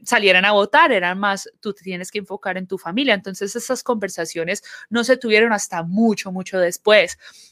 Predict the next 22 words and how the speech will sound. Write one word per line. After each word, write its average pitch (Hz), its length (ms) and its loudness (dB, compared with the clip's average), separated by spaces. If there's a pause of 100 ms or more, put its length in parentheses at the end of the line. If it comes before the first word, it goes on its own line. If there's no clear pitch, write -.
(280)
Tanto 226 260 2
de 247 100 6
que 262 120 0
mi 247 60 6
mamá, 180 440 2
como 208 240 -4
te 180 120 -2
comenté, 170 600 -2 (680)
eh, 180 160 0
no 185 140 6
votó 165 260 4
hasta 180 180 0
los 202 160 0
cuarenta 165 340 -2
y 156 60 -4
cuatro 156 340 -6
años, 220 260 2
eso 160 200 -4
es 160 100 -4
muy 190 440 2
tarde, 160 560 4 (320)
¿cierto? 285 380 4